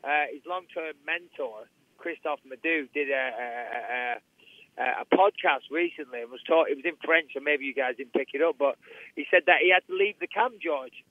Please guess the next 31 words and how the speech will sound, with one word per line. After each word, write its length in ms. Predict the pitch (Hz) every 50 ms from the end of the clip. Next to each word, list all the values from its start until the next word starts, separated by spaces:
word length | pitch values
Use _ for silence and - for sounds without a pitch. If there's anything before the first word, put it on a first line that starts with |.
| _ _ _ _
eh, 160 | - 143 156 -
because 300 | - 156 - 180 170 156
he 100 | 139 160
was 140 | 156 156 - _
sparring 420 | - 190 180 190 196 196 190 185 - -
so 160 | 185 185 190 180 -
bad 320 | 180 175 185 190 185 165
and 80 | 160 156
he 80 | 151
was 160 | 139 131 127 - - - -
slow 560 | 156 175 180 175 180 180 185 185 185 180 175
and 80 | 160 147 _ _ _ _ - - _
he 80 | - -
didn't 260 | - 175 175 180 156
like 200 | 170 165 170 -
the 80 | 165 156
way 200 | 170 170 165 -
George 300 | - 175 170 170 165 147
was 80 | 151 - _
performing. 640 | - 147 - - 170 180 196 202 190 160 143 123 _ _ _ _ _ _ _ _ -
Um, 480 | - 147 147 151 151 151 156 156 151 147 _ _ _ _ _ -
what 80 | 175
do 80 | 202 226
you 100 | 220 -
say 140 | - 220 240
to 120 | 233 - 190
that, 140 | 165 139 -
George? 240 | 139 147 151 160 -
What's 220 | 156 180 185 - -
your 80 | 180
response, 400 | 185 - - - 196 202 214 185